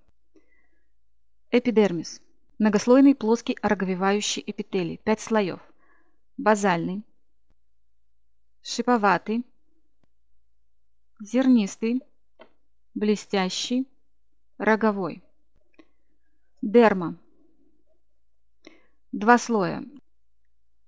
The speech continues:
Сосочковый из рыхлой волокнистой соединительной ткани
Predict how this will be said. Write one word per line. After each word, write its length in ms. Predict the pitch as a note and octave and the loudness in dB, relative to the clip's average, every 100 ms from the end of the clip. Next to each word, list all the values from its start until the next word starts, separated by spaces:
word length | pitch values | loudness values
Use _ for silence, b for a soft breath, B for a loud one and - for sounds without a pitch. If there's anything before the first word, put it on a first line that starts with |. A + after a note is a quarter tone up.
| - | -20
Сосочковый 960 | - A3+ - G#3+ F#3 - A3 A#3+ C4+ - - - - - - - - - b b b b | -8 -8 -4 -4 -4 -6 -6 -4 -6 -8 -18 -20 -20 -20 -20 -20 -20 -20 b b b b
из 160 | A#3+ B3 | 0 2
рыхлой 260 | A#3+ B3 | 2 2
волокнистой 500 | A3+ A3+ A3+ A3 A3+ | 0 0 0 -4 -6
соединительной 720 | - A3+ G#3 A3 G#3 G#3+ G#3 | -6 -6 -2 -2 -2 -4 -6
ткани 520 | G3+ - G3+ G3+ G3 | -6 -6 -6 -4 -8